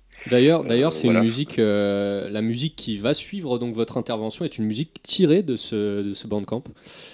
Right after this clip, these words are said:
Speaker 1: Euh,
Speaker 2: Oui, tout à fait. On avait parlé de ça tout à l'heure et je
Speaker 1: Ouais.
Speaker 2: crois que vous avez choisi le groupe finlandais de, de femmes qui
Speaker 1: C'est ça.
Speaker 2: s'appelle, euh,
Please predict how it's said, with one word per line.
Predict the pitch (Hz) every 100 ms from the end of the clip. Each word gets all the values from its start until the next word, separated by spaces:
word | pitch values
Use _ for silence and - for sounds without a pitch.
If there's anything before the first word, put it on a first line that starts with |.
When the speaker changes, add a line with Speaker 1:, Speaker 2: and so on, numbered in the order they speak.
| - -
Speaker 1:
Euh, | 95 95 92 92 92 92
Speaker 2:
Oui, | 156 190 190 160 -
tout | 127
à |
fait. | 120 165
On | 151 123
avait | 117
parlé | 113 123 120 117
de |
ça | 127
tout | 123 127
à |
l'heure | 135 156 120
et | 110 107
je |
Speaker 1:
Ouais. | 110
Speaker 2:
crois | 113 135
que | 113
vous | 113
avez | 113
choisi | 113 117 127
le | 117
groupe | 110 123
finlandais | 117 117 123 143
de, | 120
de | 110 107
femmes | 135 139 101
qui | 82 -
Speaker 1:
C'est |
ça. | 110 123
Speaker 2:
s'appelle, | 113
euh, | 92 87